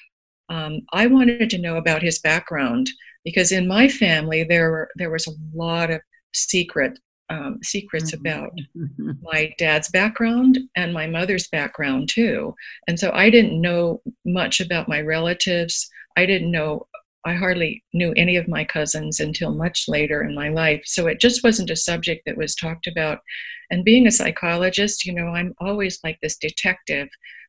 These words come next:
Speaker 1: wanting to figure out, you know, what happened first and, and second and so on. And I wanted to know where the history of alcoholism was in our family, for example.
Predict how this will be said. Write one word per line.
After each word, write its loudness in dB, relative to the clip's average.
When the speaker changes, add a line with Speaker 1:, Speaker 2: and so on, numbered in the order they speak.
Speaker 1:
wanting -2
to -6
figure -4
out, -2
you 0
know, 2
what 0
happened 2
first -2
and, -6
and -2
second 2
and -6
so -4
on. 0
And 0
I 6
wanted 8
to 6
know 6
where 6
the 4
history 6
of 2
alcoholism 2
was 4
in 2
our -2
family, 4
for -8
example. -8